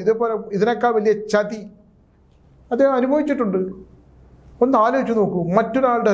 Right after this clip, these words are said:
രോഗാവസ്ഥയെ ചൂഷണം ചെയ്യുന്ന കുടിയന്മാരുടെ കാര്യം, മദ്യപാനികൾ മാത്രമല്ല, അതേപോലെ ഇത്തരം സന്നദ്ധ സംഘടനകൾ, ഇത്തരം സന്നിധ-, സന്നദ്ധ സംഘടനകൾ കൊടുക്കുന്ന കോടിക്കണക്കിന് പണം, നിയമപരമായ പണം,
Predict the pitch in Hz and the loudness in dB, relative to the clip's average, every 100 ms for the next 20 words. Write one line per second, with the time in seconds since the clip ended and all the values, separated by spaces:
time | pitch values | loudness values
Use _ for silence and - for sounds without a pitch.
0 | 175 214 233 240 233 226 - 185 180 220 | 4 2 2 0 0 -4 -2 -2 0 -2
1 | 208 226 202 185 185 180 175 - 190 214 | 0 0 0 2 2 2 -2 0 0 2
2 | 226 208 185 165 143 131 131 - 160 175 | 0 0 0 0 0 -2 -6 0 0 2
3 | 240 262 269 262 262 262 254 208 160 - | 0 2 2 2 2 0 0 0 -6 -8
4 | - - - - - - 196 226 247 262 | -20 -20 -20 -20 -20 -4 0 2 2 0
5 | 226 - 233 240 233 214 208 247 254 - | 0 -2 0 0 0 0 0 0 0 0
6 | 214 214 226 220 190 147 - - - - | -2 0 0 0 0 -2 -6 -16 -20 -20
7 | - - _ - - - - 185 185 277 | -20 -20 _ -20 -20 -20 -4 0 2 2
8 | 269 214 202 233 220 247 208 196 226 240 | 2 0 0 -2 -2 -2 2 2 2 0
9 | 247 233 220 233 226 220 247 294 - - | -2 -2 0 2 2 0 -2 -4 -14 -20
10 | _ _ _ _ _ - _ - 202 214 | _ _ _ _ _ -20 _ -2 0 0
11 | - 254 247 - 233 240 240 226 226 208 | 0 0 0 2 0 0 0 0 0 0
12 | 190 202 185 - - - - - - _ | 0 0 -2 -8 -16 -20 -20 -20 -20 _
13 | _ _ _ 180 233 254 240 233 226 214 | _ _ _ 4 4 4 4 4 2 2
14 | 185 190 | 2 0